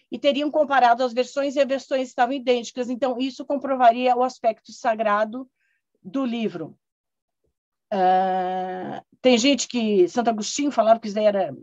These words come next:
não, mesmo São Jerônimo falava que isso daí não acontecia. Imagine como trancou eles numa cela. Então, quer dizer, é uma versão do que se é dita, da, do, como, como isso daí aconteceu.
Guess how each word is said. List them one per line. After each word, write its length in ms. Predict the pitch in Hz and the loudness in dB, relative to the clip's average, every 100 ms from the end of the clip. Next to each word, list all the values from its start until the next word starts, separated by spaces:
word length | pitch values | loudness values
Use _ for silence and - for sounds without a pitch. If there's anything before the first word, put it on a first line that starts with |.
| _ | _
não, 320 | - 214 - - | -2 -2 -2 -2
mesmo 280 | 208 277 247 | 4 4 4
São 180 | 262 | 0
Jerônimo 580 | 226 214 208 240 220 175 - _ _ | 2 4 6 6 4 -8 -14 _ _
falava 240 | - 240 233 | 4 6 6
que 100 | 247 | 4
isso 60 | |
daí 140 | 240 269 | 4 4
não 80 | |
acontecia. 400 | 247 233 202 - | 4 0 -2 -4
Imagine 440 | 285 302 269 349 247 | -2 -2 -2 -2 -2
como 280 | - 370 247 | -2 -4 -4
trancou 520 | 240 233 269 247 190 _ _ _ - 175 - | -6 -4 0 0 -2 _ _ _ -12 -8 0
eles 300 | 240 226 220 | 0 0 -4
numa 180 | 214 | -4
cela. 600 | 196 262 254 233 202 180 | -4 2 4 6 4 2
Então, 200 | 190 202 | 0 -6
quer 120 | 226 226 | -8 -10
dizer, 220 | 190 202 | -4 2
é 160 | - | 6
uma 200 | 269 294 | 6 4
versão 540 | 285 311 - 285 262 285 | 2 0 0 -2 0 -2
do 140 | 262 | -8
que 80 | - | -8
se 100 | - | -4
é 60 | 247 | -4
dita, 400 | 233 247 254 - _ _ _ _ _ | -4 -4 -6 -8 _ _ _ _ _
da, 100 | 208 214 - | -2 -2 -6
do, 320 | 202 220 - | -4 -4 -2
como, 320 | 240 233 190 | 0 2 0
como 480 | - 240 226 214 208 | 0 2 4 4 2
isso 160 | 208 233 | -2 -4
daí 200 | 208 214 | 0 0
aconteceu. 600 | 220 220 226 208 170 | 0 -2 -2 -6 -8